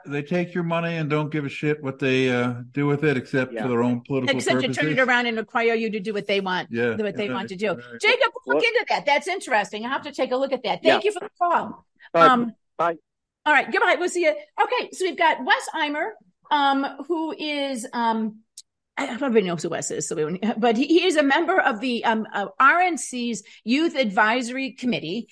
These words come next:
Speaker 3: and was in Washington, D C for a big meeting this week. So Wes, first off, welcome to the show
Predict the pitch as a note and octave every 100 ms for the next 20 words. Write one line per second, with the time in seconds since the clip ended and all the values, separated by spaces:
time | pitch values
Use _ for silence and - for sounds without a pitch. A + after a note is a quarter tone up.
0 | _ - A#3 A#3+ A#3+ A#3 B3 A#3+ B3 D4+
1 | F#4 F#4+ - E4+ C#4 C#4 D4+ D4 B3 A#3
2 | B3+ G#3 B3 B3+ B3 A#3 A#3 C4 - C4+
3 | B3 C#4 - E4 E4+ A3+ D#4+ F4 G4 F4
4 | - D#4 E4+